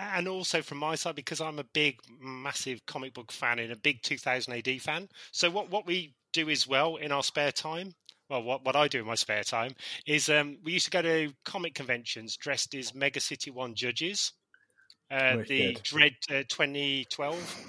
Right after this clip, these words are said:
Speaker 1: version. Uh, so we
Speaker 2: Mm.
Speaker 1: know John Wagner. We're, we're good mates with all the artists, and we actually raised money for the Dogs Trust.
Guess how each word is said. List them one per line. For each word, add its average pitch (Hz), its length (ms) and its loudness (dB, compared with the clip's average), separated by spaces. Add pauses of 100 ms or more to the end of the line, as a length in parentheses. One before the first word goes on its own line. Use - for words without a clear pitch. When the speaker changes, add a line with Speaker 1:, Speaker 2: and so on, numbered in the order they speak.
Speaker 1:
version. 143 460 2 (440)
Uh, 143 160 4
so 113 140 10
we 107 80 6
Speaker 2:
Mm. - 60 6
Speaker 1:
know 170 140 10
John 143 260 0
Wagner. 135 320 4
We're, 143 140 0
we're 143 140 -2
good 139 220 -6
mates 139 240 2
with 131 120 -10
all 135 100 -6
the 123 100 -2
artists, 123 380 -2
and 160 100 -12
we 170 80 0
actually 143 260 -4
raised 135 360 2
money 135 180 -6
for 135 160 -10
the 117 80 -8
Dogs 123 340 -4
Trust. - 460 -4